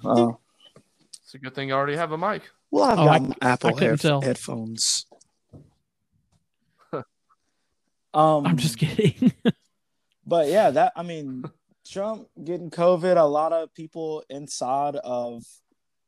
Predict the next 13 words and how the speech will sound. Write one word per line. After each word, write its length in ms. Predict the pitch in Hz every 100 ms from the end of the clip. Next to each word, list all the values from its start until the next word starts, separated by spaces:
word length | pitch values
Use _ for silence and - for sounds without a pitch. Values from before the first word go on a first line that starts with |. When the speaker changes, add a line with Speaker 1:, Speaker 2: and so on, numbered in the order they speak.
| _ _ -
Speaker 1:
the 100 | 123
White 300 | 120 143 139
House, 360 | 139 139 139
of 100 | 135
course, 460 | - 135 131 123 -
getting 340 | 127 127 127
covid. 600 | 117 127 123 123 123 123 - _ _ _ _ _ _ _
Uh, 520 | 123 127 123 120 120 117
Trump, 540 | - 160 147 147 139 _ _ _ _ _ _ _ -
what, 300 | 143 117 -
Thursday 800 | 147 147 131 151 147 147 143 - 127
going 540 | 135 135 139 139 135
to, 680 | - 135 131 127 127 127 123